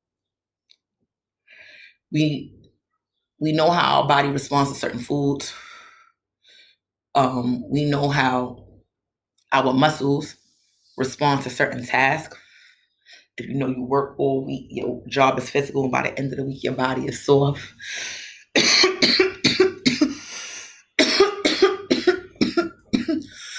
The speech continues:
Maybe you have limited vision,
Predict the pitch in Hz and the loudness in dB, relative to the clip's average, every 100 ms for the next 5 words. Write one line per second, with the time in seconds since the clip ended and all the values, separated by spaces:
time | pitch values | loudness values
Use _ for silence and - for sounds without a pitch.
0 | - - - - - - 381 - - - | -14 -18 -2 2 4 4 2 0 0 4
1 | 359 - - - - 247 165 175 170 151 | 4 2 -2 0 6 6 6 2 2 2
2 | 147 151 143 143 143 147 180 196 | 0 0 0 0 0 -2 -4 -6